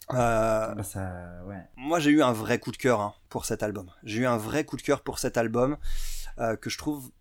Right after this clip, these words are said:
Speaker 1: d'une ambition et d'une richesse en fait qui sont folles et avec une beauté un peu froide peut-être.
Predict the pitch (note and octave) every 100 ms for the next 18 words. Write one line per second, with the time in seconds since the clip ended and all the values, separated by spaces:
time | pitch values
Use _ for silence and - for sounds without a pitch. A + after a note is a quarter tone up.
0 | _ B2+ G#2+ A#2+ B2 A#2+ A#2 A#2 B2+ B2
1 | - D#3 C3+ A#2+ A2+ A2+ C#3+ D3 B2+ G#2+
2 | C#3+ - - B2+ - D#3 F3 C3+ A#2+ C3
3 | C3 B2+ C#3 G3+ E3+ B2 - - C3 D3+
4 | - - F#2+